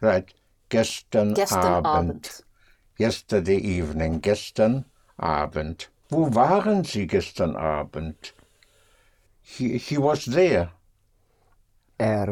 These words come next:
Speaker 3: war
Speaker 1: Da.
Speaker 3: da.
Speaker 1: Er war da, yes.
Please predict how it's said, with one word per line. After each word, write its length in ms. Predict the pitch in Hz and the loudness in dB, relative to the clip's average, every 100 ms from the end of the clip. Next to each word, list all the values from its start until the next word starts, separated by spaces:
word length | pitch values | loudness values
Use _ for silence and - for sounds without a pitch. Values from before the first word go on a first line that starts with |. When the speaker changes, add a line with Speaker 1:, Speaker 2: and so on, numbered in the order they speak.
| 95 | -2
Speaker 3:
war 500 | 113 120 117 113 117 - _ _ _ | -2 0 0 0 -4 -10 _ _ _
Speaker 1:
Da. 200 | 110 85 | 2 2
Speaker 3:
da. 340 | 135 117 98 _ _ - | 2 0 -4 _ _ -2
Speaker 1:
Er 200 | 139 135 | 2 4
war 140 | 139 127 | 4 4
da, 360 | 92 80 85 _ - | 2 0 -2 _ -12
yes. 360 | - 87 - | -10 -10 -12